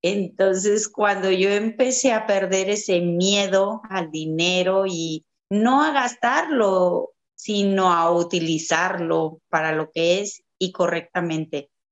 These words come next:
¿verdad? Hay que saber decir cuándo sí, cuándo no, y, y cuándo son los momentos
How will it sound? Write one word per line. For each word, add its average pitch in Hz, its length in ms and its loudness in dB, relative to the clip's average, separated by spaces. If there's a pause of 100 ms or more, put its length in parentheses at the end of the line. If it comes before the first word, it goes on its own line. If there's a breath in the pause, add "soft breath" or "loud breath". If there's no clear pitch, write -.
(160)
¿verdad? 170 580 0 (140)
Hay 226 240 0
que 202 180 0
saber 175 440 2
decir 180 500 0
cuándo 180 460 2
sí, 202 460 -2
cuándo 180 480 0
no, 190 460 0 (340)
y, 170 520 0
y 180 280 0
cuándo 180 400 0
son 180 280 0
los 180 220 0
momentos 170 1000 -2